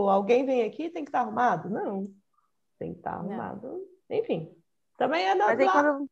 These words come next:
Speaker 1: no momento que me incomoda, né?
Speaker 3: Então, mas aí quando você, tipo, percebeu isso, não foi legal?
Speaker 2: Foi.
Speaker 1: Não, sim, porque daí é mais um momento que eu percebi que eu sempre tava fazendo as coisas para o,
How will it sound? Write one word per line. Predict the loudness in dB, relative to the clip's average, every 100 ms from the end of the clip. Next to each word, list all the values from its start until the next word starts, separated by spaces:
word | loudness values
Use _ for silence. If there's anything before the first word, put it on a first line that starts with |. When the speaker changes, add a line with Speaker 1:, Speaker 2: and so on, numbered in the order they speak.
| _ _ _ 0
Speaker 1:
no | 4
momento | 6 4 4
que | 4
me | 6
incomoda, | 6 6 8 8 10 8 6 4
né? | 4 0 -4 -8 _ _ _ _ _ _ _ _ _ _
Speaker 3:
Então, | 0 2
mas | 4 4
aí | 4
quando | 4
você, | 4 4 2
tipo, | 0 _ -6
percebeu | -4 0 2 2
isso, | 0 -6
não | -8
foi | 0 2
legal? | 4 6 6 4 -4 _ _ _ _ _ _ _ _ _
Speaker 2:
Foi. | 0 0 0
Speaker 1:
Não, | 4 8 8 6
sim, | 4 4 4
porque | 4 4 6
daí | 8 8
é |
mais | 6 6 6
um | 4
momento | 4 4 4 2 -2
que | -2 -2
eu |
percebi | 0 0 0 -2 0 0
que | -2
eu | 0
sempre | 2 2 4
tava | 2 2
fazendo | -2 -4
as |
coisas | -2 -2 0
para | 2
o, | 4